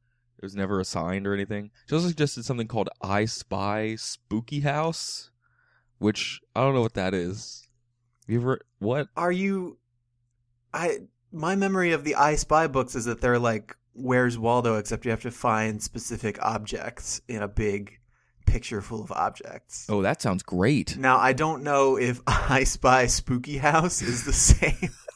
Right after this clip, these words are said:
Speaker 2: <laughs> is the same concept, but if it is, I'm not sure how we would talk <laughs> about that.
Speaker 1: All right. I don't know. Um,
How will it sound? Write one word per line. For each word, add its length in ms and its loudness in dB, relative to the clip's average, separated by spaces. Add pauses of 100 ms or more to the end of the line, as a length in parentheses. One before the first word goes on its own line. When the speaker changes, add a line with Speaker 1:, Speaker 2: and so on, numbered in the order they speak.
(440)
Speaker 2:
<laughs> 1120 -14
is 180 -4
the 100 -6
same 360 2
concept, 720 -2
but 220 2
if 200 -2
it 140 0
is, 380 2
I'm 260 0
not 240 -6
sure 360 -2
how 300 2
we 180 -6
would 200 -6
talk 240 -10
<laughs> 0 -
about 260 0 (120)
that. 360 2 (260)
Speaker 1:
All 80 -4
right. 240 0 (140)
I 100 4
don't 140 4
know. 300 4 (120)
Um, 500 0